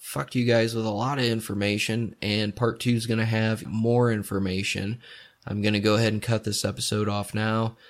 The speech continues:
Part two, I will, uh, do some reviews. Um, and if you're still listening, I will say this.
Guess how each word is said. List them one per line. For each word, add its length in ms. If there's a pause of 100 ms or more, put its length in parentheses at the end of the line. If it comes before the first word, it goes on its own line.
(360)
Part 240
two, 280
I 120
will, 420
uh, 240
do 220
some 200
reviews. 840 (420)
Um, 460
and 240
if 160
you're 80
still 260
listening, 400
I 80
will 180
say 240
this. 380